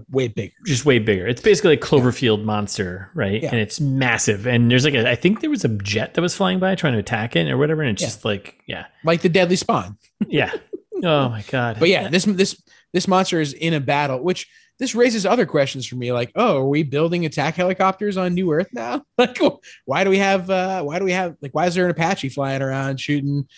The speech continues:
Speaker 1: Stinger missiles off at <laughs>
Speaker 2: Oh my God. Oh my God.
Speaker 1: Black Hawk Down in New Earth, I guess. I don't know.
Speaker 2: These guys had to have been joking. We're gonna, we're gonna reach out to them. They had to have been joking.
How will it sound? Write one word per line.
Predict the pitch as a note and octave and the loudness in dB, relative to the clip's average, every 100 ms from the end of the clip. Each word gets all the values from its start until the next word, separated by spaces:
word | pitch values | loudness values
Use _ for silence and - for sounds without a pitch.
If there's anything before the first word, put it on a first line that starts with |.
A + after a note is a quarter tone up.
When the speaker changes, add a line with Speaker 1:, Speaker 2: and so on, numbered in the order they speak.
| _ _ _ | _ _ _
Speaker 1:
Stinger | - F3+ F#3+ D3 | -2 2 4 4
missiles | C#3 D3 C3+ | 2 2 0
off | C#3+ C#3+ D3+ | 2 0 0
at | D#3 D#3 | 0 0
<laughs> | F#3+ - _ - - - C5+ - C5+ - - | -4 -10 _ -12 -4 0 0 0 -4 0 0
Speaker 2:
Oh | B2+ A#2 | 0 -4
my | A2 | -6
God. | A2+ A#2 A2+ G#2 - - - - E3 | -2 -2 -2 -8 -16 -18 -16 -12 -4
Oh | C3+ | -2
my | A2 | 0
God. | A2 A2+ A#2 A2 - _ _ _ - - _ _ _ - | 0 0 -2 -6 -12 _ _ _ -20 -20 _ _ _ -6
Speaker 1:
Black | D#3 F3 | -2 0
Hawk | F#3+ F3 F3 | 2 0 0
Down | D#3+ B3 D4+ | -2 -2 -4
in | G#3+ A#3 C#4 - _ D#3+ | -4 -6 -10 -14 _ -4
New | D#3+ F#3+ F3+ | 2 4 4
Earth, | D4+ - | 2 -2
I | D4+ | -2
guess. | C#4 C#4 - | -2 -4 -6
I | C#3+ | -8
don't | C3+ | -8
know. | A2+ A2 - | -8 -12 -8
Speaker 2:
These | G#3 E3 | -4 -2
guys | D3+ A#2 G2+ | 2 0 0
had | A2 | -4
to | G2 | -6
have | F#2+ | -8
been | F2+ | -10
joking. | - F#2 E3 | -10 -8 0
We're | E3 | 2
gonna, | D#3+ C3 | 4 2
we're | D3+ | 2
gonna | C#3+ A#2 | 2 2
reach | G2+ - | 0 -4
out | F#2 F2+ | -8 -10
to | |
them. | F#2+ | -8
They | A2 | -8
had | G#2+ | -6
to | |
have | F#2+ | -8
been | E2+ | -10
joking. | E2+ E2+ - F2+ | -12 -14 -14 -20